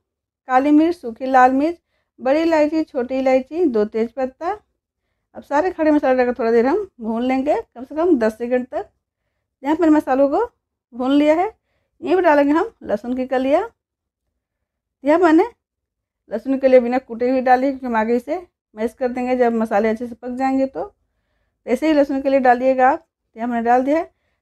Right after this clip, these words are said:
कटी हुई अदरक, अदरक डाल देंगे बारीक चॉप किया हुआ। इस थोड़ी देर भूनेंगे हम। साथ ही में डालेंगे हम हरी मिर्च और प्याज एक ही साथ। प्याज की क्वांटिटी आपको इस रेसिपी में ज़्यादा रखनी है।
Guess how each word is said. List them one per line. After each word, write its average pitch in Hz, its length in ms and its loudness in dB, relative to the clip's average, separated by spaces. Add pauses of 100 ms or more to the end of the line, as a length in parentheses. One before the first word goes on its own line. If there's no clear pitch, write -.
(140)
कटी 294 180 -4
हुई 320 140 2
अदरक, 254 340 4
अदरक 233 300 -4
डाल 262 260 2
देंगे 269 260 0
बारीक 226 320 0
चॉप 233 240 -8
किया 262 200 -4
हुआ। 320 280 -4 (1700)
इस 233 240 -12
थोड़ी 311 140 2
देर 349 160 4
भूनेंगे 269 400 2
हम। 330 200 0 (500)
साथ 262 100 -4
ही 392 80 -6
में 403 100 2
डालेंगे 294 280 4
हम 320 120 4
हरी 240 240 2
मिर्च 285 260 -2
और 196 160 0
प्याज 240 400 -2
एक 202 240 -12
ही 254 60 -8
साथ। 311 240 -8 (1500)
प्याज 339 220 4
की 349 100 0
क्वांटिटी 294 300 -4
आपको 262 160 2
इस 262 140 -4
रेसिपी 226 540 -4
में 240 140 -4
ज़्यादा 214 300 2
रखनी 254 360 -2
है। 339 100 0